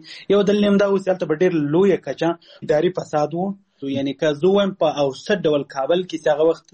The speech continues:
زه مې کومې هغه ابتدایي شمېرې درلودې، سل میلیون افغانۍ د ورځې رشوت اخیستل کېدو، د ټرافیکو په برخه کې، د موټرو د محصول په برخه کې. نو د دغه سیستم سره د دغو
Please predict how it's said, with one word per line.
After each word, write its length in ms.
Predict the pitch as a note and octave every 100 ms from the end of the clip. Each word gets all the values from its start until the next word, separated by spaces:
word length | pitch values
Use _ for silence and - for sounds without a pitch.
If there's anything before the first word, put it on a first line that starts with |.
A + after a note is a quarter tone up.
| B2 - C3+
زه 100 | E3+
مې 140 | E3 -
کومې 180 | D#3 D3
هغه 120 | C3 C3
ابتدایي 380 | B2 B2 C3+ D#3+
شمېرې 460 | D#3+ C#3 C3 D3 C#3 - - -
درلودې، 440 | B2+ C3 D3 D3 D#3 D3
سل 240 | - G3 G3+
میلیون 440 | E3 C3+ C3 E3 F3+
افغانۍ 440 | C#3 A#2 C3 D#3 D3+
د 120 | C3
ورځې 240 | D#3 D#3+ C3
رشوت 280 | A#2+ C3+ A#2+
اخیستل 320 | A2+ - A#2 -
کېدو، 200 | A#2+ A#2 - - - -
د 100 | B2+ B2+ B2
ټرافیکو 420 | - B2+ F#3+ F#3+
په 80 | E3 D#3+
برخه 200 | E3 D#3
کې، 140 | D#3 C3
د 80 | B2
موټرو 280 | B2 D#3 C#3
د 80 | B2
محصول 300 | A#2+ - D#3
په 60 | A2+
برخه 200 | A#2 A2+
کې. 160 | G#2+ C#3 E3+ - - - -
نو 140 | E3 E3
د 100 | D#3+
دغه 220 | A3 G#3+ G3+
سیستم 360 | E3 - G#3 G3
سره 160 | F#3 E3
د 160 | D#3
دغو 160 | F#3 F3+